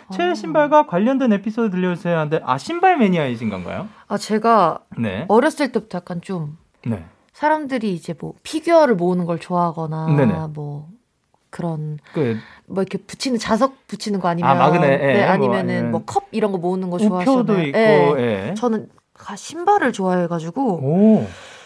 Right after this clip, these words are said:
Speaker 2: 몇 켤레 있는지 모르겠어요.
Speaker 1: <gasps> 그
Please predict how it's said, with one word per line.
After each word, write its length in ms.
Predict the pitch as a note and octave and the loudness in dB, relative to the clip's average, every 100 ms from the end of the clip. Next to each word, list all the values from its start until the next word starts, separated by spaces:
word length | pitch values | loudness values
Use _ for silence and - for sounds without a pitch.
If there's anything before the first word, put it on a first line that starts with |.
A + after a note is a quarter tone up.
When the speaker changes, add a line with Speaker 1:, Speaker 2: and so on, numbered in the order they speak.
| - | -4
Speaker 2:
몇 200 | G#3+ B3+ | 2 2
켤레 260 | - B4 B4 | 4 6 8
있는지 180 | G#4+ C4+ | 6 0
모르겠어요. 760 | F3+ A#3+ C#4 A#3+ - D3+ C#3+ D3+ | -2 0 0 0 -4 -10 -12 -12
Speaker 1:
<gasps> 580 | A3+ - - _ _ - | -8 -8 -10 _ _ 0
그 280 | A#3+ A#3 | 2 2